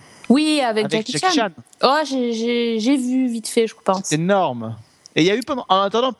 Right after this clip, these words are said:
Speaker 2: bla-, blague à part, il y a, je sais plus, c'était il y a, euh, quatre, cinq ans, je crois qu'on parlait, on avait parlé à un moment donné d'une adaptation de City Hunter sur la, sur la Fox.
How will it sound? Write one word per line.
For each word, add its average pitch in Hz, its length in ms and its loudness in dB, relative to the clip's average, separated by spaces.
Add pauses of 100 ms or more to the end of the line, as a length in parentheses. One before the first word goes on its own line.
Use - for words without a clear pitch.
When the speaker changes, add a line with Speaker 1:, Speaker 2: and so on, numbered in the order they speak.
Speaker 2:
bla-, 170 220 0
blague 175 240 0
à 185 60 0
part, 269 200 0
il 185 40 -2
y 160 60 0
a, 156 140 0
je 165 80 -4
sais 165 80 -2
plus, 220 200 -10
c'était 180 260 -4
il 180 60 0
y 156 80 0
a, 143 160 0 (480)
euh, 143 400 0 (260)
quatre, 180 180 2
cinq 190 260 0
ans, 226 160 0
je - 100 -8
crois 196 120 -6
qu'on 170 140 -4
parlait, 170 340 2
on 165 60 -2
avait 147 160 2
parlé 196 220 2
à - 20 0
un 180 40 -2
moment 165 120 -4
donné 175 220 -2
d'une 156 160 -2
adaptation 175 540 0
de 214 40 0
City 175 300 -2
Hunter 160 340 0
sur 170 240 0
la, 143 180 0
sur - 300 -2
la 151 80 2
Fox. - 540 -2